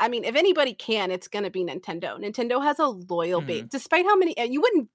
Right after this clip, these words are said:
Speaker 1: think <laughs> by how the angry reacts to any, literally any Nintendo Direct showcase, but, like, they have a very loyal following. If anybody can pull off those projections,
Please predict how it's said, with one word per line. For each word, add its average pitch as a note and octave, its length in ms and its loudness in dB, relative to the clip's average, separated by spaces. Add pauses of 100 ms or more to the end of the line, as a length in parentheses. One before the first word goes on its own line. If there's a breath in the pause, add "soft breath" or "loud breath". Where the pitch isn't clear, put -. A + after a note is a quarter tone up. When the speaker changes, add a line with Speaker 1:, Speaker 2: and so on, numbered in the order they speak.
Speaker 1:
think B3 460 2
<laughs> - 60 -12
by A#3 160 8
how C4+ 220 8
the C#4 220 2
angry C#4 360 -2
reacts A3+ 420 0
to - 180 -8
any, A3+ 320 -4
literally A3+ 480 -2
any G#3+ 240 -2
Nintendo G#3+ 400 -4
Direct G3 280 -6
showcase, A#3+ 560 -4 (440 loud breath)
but, B3 120 -4
like, C4+ 100 2
they F4 80 -2 (300)
have C#4+ 120 0
a A3 40 -6
very B3 260 4
loyal G#3+ 340 0
following. G3 540 0
If F#3+ 160 -8
anybody E4 400 4
can - 160 -8
pull A#3 220 0
off A3+ 240 6
those G#3+ 180 -6
projections, G3 800 -6